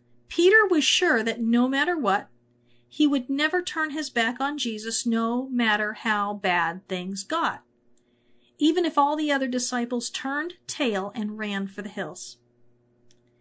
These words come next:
He said he never would. Now, of course, whenever we're bragging that we won't do this or that, it usually means that we haven't had the chance to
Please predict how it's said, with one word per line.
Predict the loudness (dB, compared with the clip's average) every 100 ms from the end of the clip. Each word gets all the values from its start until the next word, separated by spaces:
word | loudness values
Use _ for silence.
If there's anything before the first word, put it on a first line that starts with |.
| _ _ _ _ _ _
He | -4 0
said | 2 2 2
he | 0
never | 0 0 -2
would. | -2 -2 0 0 -2 -10 _ -20 _ _ _ _ _ _ _ _ _ _ _ _ -12
Now, | -6 -2 -2 -2 -6 -12 _ _ -20
of | -16
course, | -6 0 0 0 -6 -8 -14 _ _ _ _ -20 _
whenever | 2 2 0 0
we're | 0 -2
bragging | -2 -2 2 2 0 -4 -4
that | -2
we | -2
won't | 0 0 0
do | -2 -2
this | -2 -2
or | -4
that, | -4 -2 -4 -6 _ _ _ _ _ _ _ _
it | -6 2
usually | 4 6 4 2 2
means | 2 4 2
that | 2 0
we | 0
haven't | 2 0 0 -2
had | 0 0
the | -2
chance | -2 -2 -2 -4 -4
to | -4